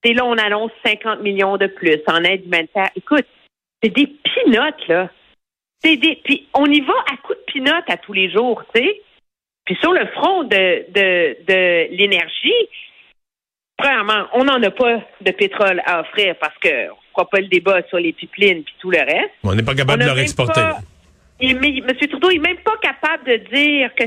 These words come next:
Speaker 1: cette guerre doit amener une réflexion sur l'exploitation de nos hydrocarbures. Il est même pas capable de se rendre là. Puis à la sortie de ça, Madame Freeland dit : « Oui, l'Allemagne est une alliée dans la lutte pour le change-, contre les changements climatiques. »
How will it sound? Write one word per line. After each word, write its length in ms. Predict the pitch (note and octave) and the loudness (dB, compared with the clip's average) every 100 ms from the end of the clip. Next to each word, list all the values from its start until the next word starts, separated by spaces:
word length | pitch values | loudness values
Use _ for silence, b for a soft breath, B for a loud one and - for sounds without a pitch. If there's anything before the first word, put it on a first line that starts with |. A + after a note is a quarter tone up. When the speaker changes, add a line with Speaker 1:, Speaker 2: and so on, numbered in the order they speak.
| - | -2
Speaker 1:
cette 220 | A#3+ A3+ | -4 -2
guerre 300 | A#3 B3+ B3+ A3+ F3+ | -2 0 -2 -6 -12
doit 220 | A3+ C4 G4 A4 - | -4 0 2 0 -2
amener 460 | G#3 G#3 A3 A3+ F#3+ | -4 -4 -4 -2 -2
une 160 | F#3+ | -4
réflexion 800 | F3 E3+ F3+ E3+ _ G#3 F#3+ F#3 - _ _ _ _ _ _ - | -4 -4 -2 -4 _ -2 0 -2 -6 _ _ _ _ _ _ -2
sur 100 | A#3 | 0
l'exploitation 880 | G#3 - - F#3 F3+ F3 - G#3 F#3+ | 0 -2 -2 0 0 -4 -4 -4 0
de 80 | F3 | 0
nos 200 | E3 E3 | 0 -2
hydrocarbures. 600 | F3 E3 - F#3+ G3 D4+ | 0 0 0 -2 0 -2
Il 80 | A#3+ | 0
est 40 | |
même 200 | C4+ F4+ | 0 0
pas 100 | G4+ | -2
capable 400 | A4+ C#4 - F#4+ | -2 -2 -2 -2
de 60 | C4+ | -2
se 180 | A#3 - | -6 -4
rendre 240 | G3+ F#3 | -6 -4
là. 160 | G3+ E4 - _ _ _ _ _ _ _ _ A#3+ | -2 -2 -4 _ _ _ _ _ _ _ _ 0
Puis 80 | |
à 80 | A3+ | 0
la 80 | C4 - | 0 -2
sortie 300 | D#4 - A4 | -2 -4 -2
de 160 | G4+ C4 - | 0 0 2
ça, 60 | G#4+ A4 | 0 2
Madame 280 | D4+ C4 B3 | 2 0 0
Freeland 520 | C#4+ C#4 E4+ G4+ C4 | 0 0 2 0 0
dit : « 60 | C4 | 0
Oui, 180 | C4 F4+ A4 | 2 2 2
l'Allemagne 480 | D4 B3 B3+ E4 F4 | -2 -2 -2 -2 0
est 200 | C#4 - A#3 | -4 -4 -2
une 80 | |
alliée 580 | B3+ B3+ B3 D4+ E4+ F#4 - _ _ - | -2 -2 -2 0 0 -2 -4 _ _ -2
dans 140 | A#3+ | 0
la 160 | B3+ B3 | 2 0
lutte 240 | B3+ D#4+ - _ | 0 -2 -6 _
pour 320 | - C#4+ D4 | -2 2 2
le 80 | C4+ | 2
change-, 420 | A3+ - B3+ B3+ A#3 C4+ | 0 0 -2 -2 -6 -2
contre 180 | C#4 C4+ | -2 0
les 100 | A#3+ | -2
changements 380 | A#3+ A3 A#3+ B3 | -2 0 -2 -2
climatiques. » 600 | A3 G#3 G3+ G#3 - - | -2 -2 -2 -4 -4 -6